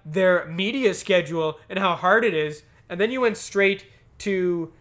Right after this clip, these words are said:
you know, okay, yeah, you could probably find somebody like Ric Flair. That would be good. And then you went to Triple H's mom, and then you went to The Miz, and then you went to Michael Cole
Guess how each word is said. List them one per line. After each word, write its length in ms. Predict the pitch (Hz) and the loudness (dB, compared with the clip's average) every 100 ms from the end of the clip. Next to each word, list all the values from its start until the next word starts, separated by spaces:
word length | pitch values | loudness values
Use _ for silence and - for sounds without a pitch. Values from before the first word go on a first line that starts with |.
| _ | _
you 120 | - 185 | -4 0
know, 140 | 170 | 2
okay, 260 | 175 175 156 | 0 2 0
yeah, 140 | 113 | 0
you 140 | 143 | -4
could 200 | 170 180 | -6 -4
probably 380 | - 202 196 180 | 2 2 2 -6
find 280 | 180 175 165 | -2 -2 -2
somebody 280 | 175 160 156 | -4 -4 -2
like 180 | 147 151 | -2 -2
Ric 180 | 151 | -4
Flair. 300 | - 156 139 - _ | -4 -4 -4 -8 _
That 140 | 180 196 | 0 0
would 140 | 208 | 0
be 80 | 170 | -4
good. 240 | 147 147 143 - | -8 -8 -8 -14
And 100 | 180 | -4
then 80 | 220 | -4
you 80 | 285 | 0
went 160 | 269 226 | -2 -2
to 60 | |
Triple 380 | 226 220 220 214 | -4 -6 -2 0
H's 300 | 214 - 156 | 0 -2 -10
mom, 480 | 139 120 208 392 349 _ _ _ _ _ _ _ | -8 0 0 0 -10 _ _ _ _ _ _ _
and 100 | 185 | -4
then 140 | 220 226 | -2 -2
you 80 | |
went 300 | 220 214 208 - | 2 2 2 -4
to 100 | 208 | -6
The 120 | 160 | -4
Miz, 540 | 160 208 294 302 - - _ _ | 2 2 2 -4 -16 -20 _ _
and 120 | - 185 | -4 -2
then 80 | |
you 120 | 220 208 | -2 0
went 260 | 208 202 | 0 0
to 400 | - 202 185 180 - _ | -4 -4 -4 -6 -14 _
Michael 340 | 160 196 208 196 | 0 0 2 -4
Cole 520 | 196 196 214 247 | -2 0 0 -2